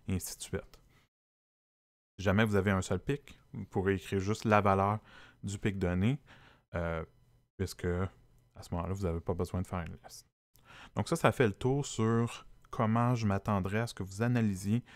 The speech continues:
euh, votre spectre selon si vous avez un pic large, si vous avez un pic étroit ou si vous avez une série de pics étroits ensemble. Je reviens maintenant à la présentation. Donc,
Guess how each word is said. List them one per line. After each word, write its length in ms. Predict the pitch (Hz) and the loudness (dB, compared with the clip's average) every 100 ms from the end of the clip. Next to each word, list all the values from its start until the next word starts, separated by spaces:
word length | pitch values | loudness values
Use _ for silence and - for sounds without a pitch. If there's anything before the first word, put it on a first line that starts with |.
| - - - - | -20 -20 -18 -6
euh, 300 | 90 90 90 - 104 | -2 0 -2 -4 -2
votre 360 | 107 - 98 | -2 0 -2
spectre 540 | - - 113 127 - - - | -2 -4 -4 -4 -12 -20 -10
selon 380 | - 98 90 | -2 0 0
si 140 | - 95 | -4 -6
vous 100 | 92 | -2
avez 140 | 90 | 0
un 60 | 90 | -2
pic 240 | 95 - | -4 -2
large, 360 | 131 139 143 - - - _ - | 0 0 -2 -6 -20 -20 _ -4
si 80 | |
vous 60 | 92 | 0
avez 160 | 90 92 | 2 2
un 80 | |
pic 240 | 85 98 - | 0 -2 -2
étroit 440 | 107 - 135 139 - - - | -2 2 2 2 -6 -16 -8
ou 60 | |
si 140 | - 101 | -4 4
vous 100 | 101 | 4
avez 160 | 101 | 6
une 80 | 104 | 2
série 560 | - - 110 107 123 113 | 0 2 4 4 2 4
de 120 | 95 | 2
pics 360 | - 107 - | 2 -6 -4
étroits 400 | 104 - 98 98 - | -8 -4 -2 -2 -2
ensemble. 380 | 95 - - 82 - - _ _ _ _ _ _ _ _ _ _ _ _ - | -6 -6 -12 -14 -16 -20 _ _ _ _ _ _ _ _ _ _ _ _ -10
Je 100 | 107 | -2
reviens 240 | 107 113 147 | 0 2 2
maintenant 300 | 113 123 139 | 2 0 0
à 40 | |
la 80 | 104 | -2
présentation. 920 | - 101 107 - 92 90 - 120 190 - - - _ _ _ _ _ _ _ - - - | -2 -2 -2 -2 -4 -4 -4 -2 -4 -12 -20 -20 _ _ _ _ _ _ _ -20 -20 -10
Donc, 180 | 95 95 | -6 -6